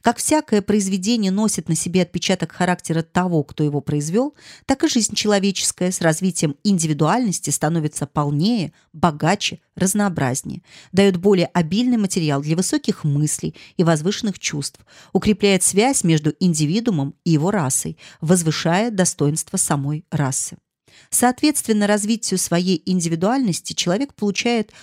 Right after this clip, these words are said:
большую цену сам для себя и вследствие этого делается способен иметь большую цену для других. Самая жизнь его становится полнее, а чем более жизни в единицах,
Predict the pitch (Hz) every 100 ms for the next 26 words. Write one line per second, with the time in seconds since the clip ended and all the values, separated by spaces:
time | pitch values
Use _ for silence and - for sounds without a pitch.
0 | - 165 165 233 233 - - 151 156 -
1 | _ _ - 196 254 202 - - - 180
2 | 196 190 - 170 151 143 - - - 185
3 | - 214 185 - 160 - 254 262 151 135
4 | 160 202 185 175 180 - 175 - 208 190
5 | - 190 185 170 - 214 294 - 156 -
6 | 143 143 208 240 180 - 151 - _ _
7 | _ _ - 247 240 240 220 247 202 165
8 | 156 - 160 170 170 185 185 180 160 147
9 | 156 - _ _ - 180 220 208 214 180
10 | 175 196 180 160 165 156 160 220 277 -
11 | 139